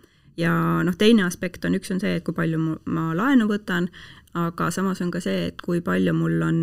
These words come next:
äh, oma finantseeringut, mida ma siis panustan selleks tehinguks. Ja tõenäoliselt viiekümne, äh, viiekümne tuuris inimestel, äh, võib-olla on juba midagi. Et, äh, või siis neil on vähemalt, äh,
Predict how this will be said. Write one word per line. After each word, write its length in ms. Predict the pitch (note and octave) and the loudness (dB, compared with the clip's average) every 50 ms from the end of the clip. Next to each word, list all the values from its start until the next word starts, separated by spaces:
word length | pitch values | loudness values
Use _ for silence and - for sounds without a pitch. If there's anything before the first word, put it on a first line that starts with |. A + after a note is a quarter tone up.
| E3 D#3+ D#3+ | 0 0 0
äh, 600 | D#2+ - E3 F#3 - - _ - E3 E3 D#3+ D#3 - | 0 -2 -2 -4 -6 -12 _ -8 -6 -4 -2 0 0
oma 160 | A3 G#3 F#3 - | 0 0 0 0
finantseeringut, 680 | F#3+ F3 E3 F3+ - C4 D#4+ D4 G#3+ E3 D3+ D3 - | -2 -2 -2 0 0 0 0 0 0 0 -2 -2 -2
mida 220 | D#3+ D3+ - D3+ D3 | -2 -2 -2 -2 -2
ma 80 | D3+ D#3 | -4 -4
siis 160 | - E3+ - | -6 -8 -8
panustan 500 | - E3+ E3 D#3+ D3+ - - - D#3+ E3+ | -4 0 0 0 0 -2 -6 -6 -6 -6
selleks 280 | E3 - - - - | -4 -6 -8 -8 -6
tehinguks. 520 | D#3+ E3+ D#3+ C#3+ C#3+ - - - - - - - - - - - _ _ _ - | -2 -2 0 0 -2 -4 -8 -12 -14 -20 -20 -20 -20 -20 -20 -20 _ _ _ -10
Ja 60 | - - | -2 0
tõenäoliselt 640 | G#3 G#3+ G3 F3 F#3 G3+ G#3+ G#3 G#3 G3+ F#3+ F#3+ - | 2 2 2 2 2 2 2 0 0 -2 -4 -2 -2
viiekümne, 640 | F3 E3+ F3 F3 F3 - - - - F3+ F3 E3 E3 E3 E3+ - - - _ _ _ _ _ _ _ _ _ _ _ _ _ _ _ _ _ _ - _ - - | 0 0 0 0 0 0 2 2 2 2 2 0 0 0 -2 -4 -6 -16 _ _ _ _ _ _ _ _ _ _ _ _ _ _ _ _ _ _ -20 _ -10 -6
äh, 140 | F3+ F3+ F#3 | -4 -2 0
viiekümne 400 | F#3+ F3+ F3+ F3 F3+ F3 F3 F3+ | 2 2 2 2 2 0 0 0
tuuris 300 | - F3+ F3 - F3 F3 | 0 -2 -2 -2 0 0
inimestel, 640 | F3+ G3+ F3+ F3+ F3+ F3+ - - - F3+ F#3 F#3+ F3+ | 2 2 2 0 -2 -4 -6 -6 -4 -2 -2 0 0
äh, 220 | F3 F3 E3+ E3+ F3 | 2 2 2 0 0
võib-olla 360 | F#3 F#3 F3+ - F3+ F3 G3 A3+ | 0 0 0 0 0 0 4 4
on 160 | G#3+ D#3+ D#3 D#3 - - | 4 4 2 0 -2 -6
juba 200 | D#3+ D3+ D#3+ D3 | -4 -2 0 0
midagi. 460 | D3+ D#3 D3+ D3 C#3+ D3 - E3 F3 - - _ _ _ _ _ _ _ _ D#3+ E3 F#3+ - | 0 0 0 -2 -4 -4 -4 -8 -8 -8 -10 _ _ _ _ _ _ _ _ -20 -20 -12 -6
Et, 420 | D#3+ E3+ F3 E3+ - - - - - | -2 -2 -2 -2 -4 -10 -12 -4 -2
äh, 160 | E3 D#3+ D#3+ E3+ | 0 2 4 6
või 140 | F#3+ G3 | 6 4
siis 180 | F#3 - D#3 - | 4 2 -2 0
neil 140 | F#3 D#3+ D#3+ | 2 2 2
on 80 | D#3+ D#3+ | 4 2
vähemalt, 540 | E3 F#3+ G3 E3+ E3 D#3 D#3+ - - - E3+ | 2 2 2 0 0 0 -2 -6 -8 -8 -6
äh, 840 | E3 E3 E3 E3 E3 E3 E3 E3 D#3+ E3 D#3+ - - - - - | -4 -4 -2 -2 -2 -2 -2 -2 -2 -4 -6 -6 -6 -6 -6 -4